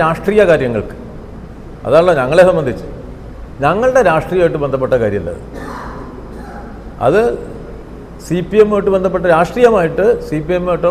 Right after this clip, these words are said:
ഗവൺമെൻറ്റായിട്ടോ ബന്ധപ്പെട്ട ഒരു കാര്യമല്ല. മുഖ്യമന്ത്രിയുടെ ദൂതനായിട്ട് ഒരു പോലീസുകാരനെ പറഞ്ഞയക്കുന്ന അത്ര വിവരദോഷിയായ ഒരു മുഖ്യമന്ത്രിയാണ് കേരളത്തിലുള്ളത്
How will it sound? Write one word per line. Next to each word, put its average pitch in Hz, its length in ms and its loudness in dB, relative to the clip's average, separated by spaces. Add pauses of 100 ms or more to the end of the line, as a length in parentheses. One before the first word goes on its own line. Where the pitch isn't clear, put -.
ഗവൺമെൻറ്റായിട്ടോ 151 560 0 (680)
ബന്ധപ്പെട്ട 143 340 2 (500)
ഒരു 143 140 0
കാര്യമല്ല. 131 320 4 (1500)
മുഖ്യമന്ത്രിയുടെ 208 680 2
ദൂതനായിട്ട് 175 600 2 (840)
ഒരു 170 140 6 (180)
പോലീസുകാരനെ 160 680 2 (840)
പറഞ്ഞയക്കുന്ന 156 640 2
അത്ര 147 160 2 (1040)
വിവരദോഷിയായ 165 800 6 (800)
ഒരു 156 160 0
മുഖ്യമന്ത്രിയാണ് 156 640 0 (100)
കേരളത്തിലുള്ളത് 139 800 0